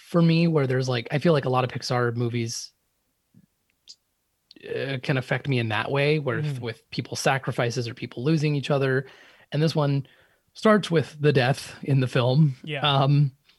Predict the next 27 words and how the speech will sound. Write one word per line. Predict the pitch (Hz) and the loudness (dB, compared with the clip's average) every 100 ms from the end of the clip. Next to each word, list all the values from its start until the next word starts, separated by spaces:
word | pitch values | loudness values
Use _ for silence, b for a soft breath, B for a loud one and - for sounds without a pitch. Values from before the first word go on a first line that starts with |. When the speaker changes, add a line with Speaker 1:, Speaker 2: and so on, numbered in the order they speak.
| - | -2
Speaker 1:
well, | 123 113 - | 0 0 -4
for | - | -4
the | 151 | 0
most | 120 110 | 0 0
part. | - 107 - b b b _ | -2 -2 -4 b b b _
Um, | 139 135 123 123 - _ _ | -2 0 0 -2 -6 _ _
and | 143 143 143 143 127 _ _ _ | -4 -2 -2 -2 -6 _ _ _
yeah, | 190 196 | 2 2
it's | 131 | 2
just | 156 - | -2 0
sort | 143 | 0
of | 143 | 2
more | 139 | 2
of | 139 | 2
a | 135 | 2
reflection | 127 123 131 - 127 | 2 0 -4 -4 -4
on | 117 117 120 120 120 - _ _ _ _ _ _ _ _ _ | -2 -2 -4 -6 -10 -14 _ _ _ _ _ _ _ _ _
everything | 131 123 127 | -10 -6 -2
else, | 175 147 - - | 0 0 -4 -12
like | 117 113 - | -12 -14 -12
the, | 117 110 _ | -12 -12 _
the, | - 120 120 120 | -14 -12 -12 -14
the | - 123 | -12 -2
living | 160 147 123 | 0 0 -4
of | 110 | -4
it | 110 | -6
all. | 98 95 98 - | -6 -6 -8 -12